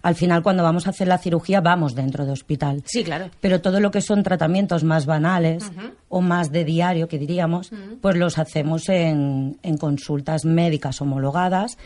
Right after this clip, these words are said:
Speaker 1: pero no hace falta estar dentro de un hospital y de esta manera eres más cercano, ¿no?, al, al público. Entonces estuve mirando por la zona de l'Eixample y los locales son, pues, son muy alargados, muy estrechos, y hasta que di con el local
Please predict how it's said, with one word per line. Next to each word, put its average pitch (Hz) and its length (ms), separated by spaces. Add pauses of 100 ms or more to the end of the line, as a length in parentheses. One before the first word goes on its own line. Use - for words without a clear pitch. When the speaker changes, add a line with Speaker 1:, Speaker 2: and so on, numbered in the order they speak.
(360)
Speaker 1:
pero 170 220
no 160 140
hace 156 220
falta 175 320
estar 139 260
dentro 147 240
de 135 60
un 147 120
hospital 147 520 (240)
y 196 140
de 175 80
esta 170 200
manera 165 340
eres 175 240
más 165 300
cercano, 147 480
¿no?, 143 240
al, 135 540
al 147 160
público. 160 440 (600)
Entonces 202 500
estuve 202 240
mirando 196 400
por 165 100
la 147 140
zona 180 300
de 180 80
l'Eixample 202 720 (380)
y 196 260
los 175 200
locales 160 500
son, 185 760
pues, 160 180
son 160 180
muy 165 160
alargados, 202 580
muy 185 180
estrechos, 214 880
y 156 180 (460)
hasta 165 380
que 165 160
di 190 180
con 202 180
el 196 120
local 196 480